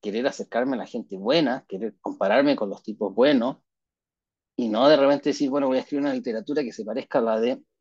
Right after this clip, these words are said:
no quiero decir nombres chilenos, eh, pero, pero ese es un poco como que te dicen, "Pero este tipo vende, este tipo es bueno, este es bueno, pero yo he leído más". <laughs> Eh, es,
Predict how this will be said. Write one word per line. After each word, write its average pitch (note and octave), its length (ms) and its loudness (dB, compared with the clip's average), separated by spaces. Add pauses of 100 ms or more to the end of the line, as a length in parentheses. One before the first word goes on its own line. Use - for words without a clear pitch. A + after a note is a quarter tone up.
(720)
no F2+ 120 -12
quiero A2+ 200 -4
decir A#2 280 -4
nombres C3 640 -2
chilenos, B2 480 -2 (100)
eh, C3 360 0
pero, F3+ 360 2 (520)
pero D#3 200 4
ese E3 200 0
es F3+ 60 -4
un D3 140 -6
poco E3+ 240 -6
como C#3+ 200 -2
que B2+ 100 -4
te B2+ 80 -6
dicen, C3 240 -8
"Pero G2+ 140 -8
este A2 160 -8
tipo A#2 280 -10
vende, B2 460 -6 (140)
este - 200 -20
tipo A#2+ 240 -12
es - 60 -16
bueno, D#3 240 -2
este C3 140 -10
es B2+ 120 -10
bueno, C#3 220 -4
pero G#2 140 -10
yo A#2 120 -6
he - 40 -6
leído B2 300 -4
más". D3+ 520 -8
<laughs> - 180 -16 (160)
Eh, A#2 400 -2 (100)
es, A#2+ 200 -14